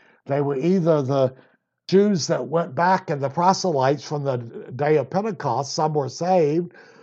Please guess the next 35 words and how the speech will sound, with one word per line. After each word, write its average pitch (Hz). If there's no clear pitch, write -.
or 143
they 156
were 151
some 156
converts 165
by 135
Paul's 233
converts. 117
So 156
here 220
we're 165
talking 170
ten, 190
fifteen 190
years 165
later, 165
they've 165
not 196
gone 220
there. 147
Paul's 175
not 175
been 135
here. 117
And 135
he's 160
heard 208
about 160
their 160
great 160
faith 185
in 160
the 147
Lord 180
and, 143